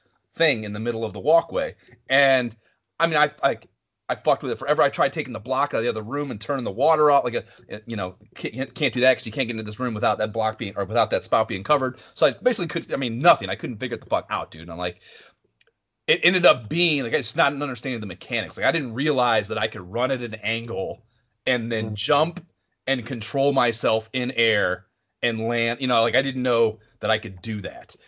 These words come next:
Speaker 1: So that was the, like, uh, when I saw that, I was like, "Ah, fuck you, man." <laughs> You know, like, that was the only time that I, that I felt like I had to look something up because I just didn't understand the physics of the game. You know what I mean? Um,
Speaker 2: Right.
Speaker 1: you know, is I, I, like,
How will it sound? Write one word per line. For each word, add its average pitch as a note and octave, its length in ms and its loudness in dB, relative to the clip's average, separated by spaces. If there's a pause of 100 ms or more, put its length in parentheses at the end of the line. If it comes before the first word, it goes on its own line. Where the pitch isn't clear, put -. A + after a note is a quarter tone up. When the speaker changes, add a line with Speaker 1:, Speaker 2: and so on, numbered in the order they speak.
(140)
Speaker 1:
So G2 360 -2 (100)
that C3 240 4
was A2 180 -10
the, G#2 100 -14
like, F#2 180 -10
uh, G2 100 -4
when G#2+ 120 -4
I G2 40 -2
saw A#2+ 220 2
that, G#2 80 0
I - 20 2
was G#2 80 -4
like, B2 100 -14
"Ah, D#3+ 320 2
fuck - 300 -6
you, D#2 360 -16
man." D#2+ 440 -14
<laughs> - 80 -10
You B3+ 100 6
know, F4 440 10 (120)
like, F3 200 4 (120)
that A3 260 4
was A3 100 6
the G#3+ 120 -2
only G#3 360 4
time D#3+ 560 4 (320)
that C#3+ 160 6
I, B2+ 220 6 (100)
that B2 140 2
I A#2+ 80 2
felt B2 300 0
like A2+ 140 -6
I A2 180 -4
had C3 260 2
to A#2+ 60 -2
look A#2 200 -4
something A2+ 280 -6
up G2 200 -2
because A2 180 -8
I A2 80 2
just G2+ 160 -6
didn't G#2 140 -8
understand F#2 280 -10
the E2+ 60 -12
physics F2 280 -14
of D#2 80 -18
the D#2+ 40 -20
game. C#2+ 240 -16
You C#2 60 -18
know D2 80 -12
what D2 80 -12
I - 20 -14
mean? D#2+ 160 -10 (340)
Um, D#2 360 0
Speaker 2:
Right. - 200 -8 (300)
Speaker 1:
you G2 80 -8
know, C#2+ 160 -8
is F2 260 -8
I, F#2 100 -2
I, F#2 200 2
like, E2 260 -12